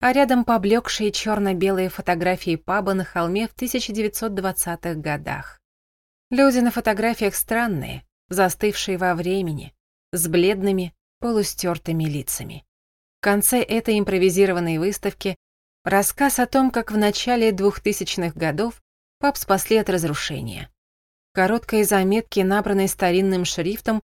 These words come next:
говорится, что нынешние хозяева купили заведение в две тысячи шестом году, дали ему новое имя и открыли снова спустя год. На одной из фотографий запечатлен процесс ремонта.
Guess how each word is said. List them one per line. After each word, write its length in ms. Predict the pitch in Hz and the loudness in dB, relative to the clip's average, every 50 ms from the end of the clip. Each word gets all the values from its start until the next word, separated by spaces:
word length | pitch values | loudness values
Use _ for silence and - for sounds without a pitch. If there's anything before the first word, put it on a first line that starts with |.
| _ _ _ _ _ _ - | _ _ _ _ _ _ -4
говорится, 460 | 190 202 208 247 262 277 - - 247 | -2 2 2 4 2 2 0 0 -2
что 180 | - - 240 | -2 0 0
нынешние 500 | 226 226 240 254 247 226 - - 226 220 | 0 2 2 2 2 0 0 -2 -2 -2
хозяева 520 | 214 - 220 202 190 175 208 214 220 202 208 | -2 0 0 0 2 2 2 2 2 2 0
купили 380 | 208 - 202 - - 214 208 | 0 -2 -2 -2 0 0 0
заведение 560 | 214 190 202 185 196 170 185 196 202 202 196 185 | 2 2 4 2 4 4 4 4 4 4 0 0
в 60 | 175 | 0
две 180 | 165 165 180 | 0 0 0
тысячи 380 | 170 - 202 - - - - 185 | 0 -2 -6 -8 -8 -8 -8 -8
шестом 460 | - - 170 - - - 190 190 180 | -8 -10 -10 -8 -6 -4 -4 -2 -2
году, 380 | 160 156 135 156 170 208 240 - _ _ _ _ _ _ _ _ - | -2 -2 -2 0 0 -2 -2 -2 _ _ _ _ _ _ _ _ -2
дали 220 | 233 277 285 262 | 2 2 4 4
ему 220 | 233 202 190 190 185 | 4 4 4 4 4
новое 360 | 185 190 185 165 165 160 147 | 4 2 2 2 0 -2 -2
имя 400 | - - - 208 226 233 240 240 | -2 -2 -2 0 2 2 0 0
и 160 | - - 220 | -2 -2 -2
открыли 480 | 220 208 208 - - 214 220 220 208 208 | -2 -2 -4 -6 -4 -2 0 0 0 0
снова 400 | 202 - - 175 175 208 202 214 | 0 -2 -2 -2 -2 -2 -4 -4
спустя 580 | 202 - - - 190 - - - - 180 180 175 | -8 -8 -6 -8 -8 -8 -6 -8 -6 -6 -6 -8
год. 380 | 170 160 127 107 - - - _ _ _ _ _ _ _ _ _ _ _ _ _ _ _ _ | -8 -8 -8 -8 -10 -16 -20 _ _ _ _ _ _ _ _ _ _ _ _ _ _ _ _
На 180 | - 180 180 170 | 0 2 2 2
одной 280 | 170 160 190 208 220 220 | 2 2 2 0 2 0
из 80 | 220 | -2
фотографий 680 | - - 196 - - 175 170 156 175 190 208 202 - 214 | -2 -4 -4 0 0 0 0 0 0 0 0 0 0 0
запечатлен 600 | 190 196 - - 185 - - 190 - 180 196 202 190 | 0 0 0 -2 -2 -4 -4 -4 -2 -2 -2 -2 -2
процесс 480 | - 175 175 - - 190 185 180 - | -2 -4 -4 -4 -4 -4 -4 -4 -4
ремонта. 600 | 190 180 185 185 175 160 - - - - - - | -4 -4 -4 -4 -4 -6 -6 -8 -10 -10 -10 -10